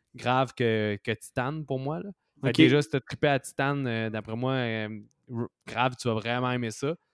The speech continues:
Speaker 1: Puis, euh, j'ai l'intention peut-être que moi pis Seb, on fasse Grave, euh, pour le podcast, là, d'ailleurs,
Speaker 2: Ok.
Speaker 1: euh,
Speaker 2: Ben,
Speaker 1: quand on va
Speaker 2: justement,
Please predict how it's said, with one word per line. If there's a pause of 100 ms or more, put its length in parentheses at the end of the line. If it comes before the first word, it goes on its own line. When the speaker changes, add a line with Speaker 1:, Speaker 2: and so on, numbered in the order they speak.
(320)
Speaker 1:
Puis,
euh,
j'ai
l'intention
peut-être
que
moi
pis
Seb,
on
fasse
Grave,
euh,
pour
le
podcast,
là,
d'ailleurs,
Speaker 2:
Ok.
Speaker 1:
euh, (400)
Speaker 2:
Ben,
Speaker 1:
quand
on
va
Speaker 2:
justement,